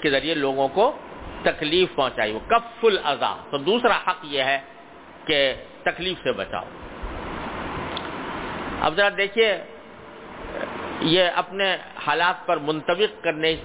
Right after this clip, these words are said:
کرنا چاہیے تمام، آ، باتوں کو جو رسول کریم صلی اللہ علیہ وسلم نے ارشاد فرمائی ہے کہ، آ،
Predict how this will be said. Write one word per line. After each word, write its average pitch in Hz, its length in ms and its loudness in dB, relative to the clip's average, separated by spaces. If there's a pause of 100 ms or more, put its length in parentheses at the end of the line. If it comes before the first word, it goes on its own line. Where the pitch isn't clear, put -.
(320)
کرنا 151 240 2
چاہیے 156 400 2
تمام، 135 480 0 (480)
آ، 123 120 4 (100)
باتوں 139 300 2
کو 143 160 0
جو 123 160 4 (280)
رسول 139 400 4
کریم 131 260 2
صلی 123 140 4
اللہ 117 160 2
علیہ 127 200 4 (120)
وسلم 113 420 0
نے 117 100 2
ارشاد 120 340 0
فرمائی 113 400 -2
ہے 101 60 -2 (1500)
کہ، 135 320 4 (1120)
آ، - 360 -4